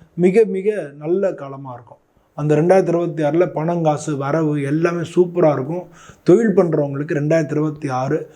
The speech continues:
பிசினஸ் பண்றவங்களுக்கு ரெண்டாயிரத்தி இருபத்தி ஆறு அவ்வளோ ஒரு நல்ல காலங்களா இருக்கும். சனி பகவான் அதுல வந்து மிக நல்ல விஷயங்களை உங்களுக்கு செய்ய போறாரு.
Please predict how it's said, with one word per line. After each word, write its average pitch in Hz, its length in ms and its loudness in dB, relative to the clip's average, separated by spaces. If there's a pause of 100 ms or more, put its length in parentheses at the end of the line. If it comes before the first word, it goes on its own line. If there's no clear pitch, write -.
(200)
பிசினஸ் 156 400 2
பண்றவங்களுக்கு 139 440 -2
ரெண்டாயிரத்தி 135 200 -4
இருபத்தி 135 260 -4
ஆறு - 0 -
அவ்வளோ 156 440 4
ஒரு 127 160 -10
நல்ல 151 300 0 (340)
காலங்களா 135 400 0
இருக்கும். 127 300 -4 (320)
சனி 175 240 4
பகவான் 147 280 4
அதுல 127 160 -8
வந்து 147 220 -8
மிக 147 260 -2
நல்ல 156 480 2 (300)
விஷயங்களை 143 380 0
உங்களுக்கு 131 260 -8
செய்ய 143 200 -2
போறாரு. 123 360 -2